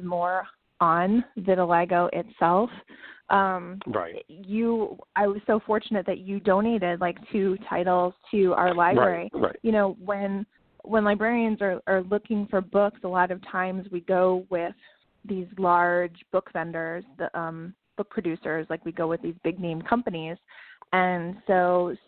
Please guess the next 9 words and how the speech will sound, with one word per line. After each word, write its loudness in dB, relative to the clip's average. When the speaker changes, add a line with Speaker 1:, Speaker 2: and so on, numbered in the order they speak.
Speaker 1:
sometimes -2
we -8
only -2
get 0
these, -6
like, -2
mass -2
produced -4
titles. 2